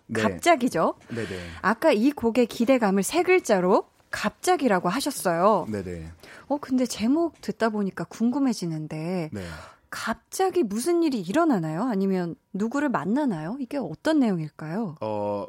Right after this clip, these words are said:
Speaker 1: 그러니까 내용은 이제 누구를 만나는 내용이죠. 그래서 이제
Speaker 2: 네.
Speaker 1: 어, 갑자기 사랑에 빠지는 내용인 건데
Speaker 2: 아,
Speaker 1: 이제 그거를
Speaker 2: 네.
Speaker 1: 빗대어서, 어, 제가 또 그 이거를 들으시는 또 누군가에게
Speaker 2: 네.
Speaker 1: <clears throat> 갑자기 또 나타나서
Speaker 2: 네.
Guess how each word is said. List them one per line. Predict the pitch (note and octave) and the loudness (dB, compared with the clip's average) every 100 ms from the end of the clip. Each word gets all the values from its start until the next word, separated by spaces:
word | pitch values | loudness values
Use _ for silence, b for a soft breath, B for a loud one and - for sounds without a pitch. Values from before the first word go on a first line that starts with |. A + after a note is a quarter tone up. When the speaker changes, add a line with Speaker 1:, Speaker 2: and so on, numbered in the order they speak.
| - _ | -14 _
Speaker 1:
그러니까 | G#2+ A2 G#2 G#2 G2 A#2+ | -10 -4 -4 -4 -8 -6
내용은 | A2 C3+ D#3+ E3 A#2 | -4 -2 0 -2 -4
이제 | G2 | -6
누구를 | F#2 G2 A#2 | -6 -6 -4
만나는 | G2+ F2+ A2 C3 G#2+ F#2+ - - | -6 -6 -4 -4 -4 -8 -12 -12
내용이죠. | F2 E2 E2 E2+ | -8 -8 -10 -12
그래서 | F2 E2+ | -14 -14
이제 | E2 D#2+ D#2+ | -14 -16 -10
Speaker 2:
네. | F#3+ F3 E3 _ | -6 -6 -8 _
Speaker 1:
어, | E2 D#2+ | -20 -18
갑자기 | - - G#2+ G2 | -18 -12 -10 -10
사랑에 | A#2 C#3+ B2 | -8 -8 -4
빠지는 | B2+ D3+ D3+ | -4 -2 -4
내용인 | G#2+ F2+ F2 E2+ | -4 -4 -6 -8
건데 | E2 G#2+ A2+ | -6 -4 -4
Speaker 2:
아, | - - | -4 -4
Speaker 1:
이제 | A#2 A2+ | -2 -2
그거를 | A2+ A#2+ A#2 A2+ | 0 0 0 -2
Speaker 2:
네. | - | -4
Speaker 1:
빗대어서, | F#3+ D3 A#2 G#2+ A#2+ D3 D#3 b b b | -4 -2 -2 -2 -2 -4 -4 b b b
어, | G2+ G2 F#2+ | -8 -8 -8
제가 | - A#2 B2 B2 A#2+ - | -4 -2 2 2 2 -2
또 | A2 G#2+ G2+ - | -4 -2 -4 -10
그 | - G2 G2 F#2+ - _ _ | -10 -8 -8 -10 -14 _ _
이거를 | G2+ G#2+ | -8 -6
들으시는 | G2+ G#2 G2+ G2+ F#2+ | -6 -6 -4 -6 -6
또 | |
누군가에게 | F#2+ G2 A#2+ G2 E2+ F2+ C#3 | -8 -4 -2 -2 -6 -10 -12
Speaker 2:
네. | - F#3+ F#3+ - | -4 0 0 -4
Speaker 1:
<clears throat> | |
갑자기 | - G2+ A2+ G2+ | -14 -6 -4 -4
또 | - F2 | -4 -10
나타나서 | F2 - E2+ E2+ F#2+ _ | -10 -10 -12 -10 -14 _
Speaker 2:
네. | G3 E3+ | -6 -6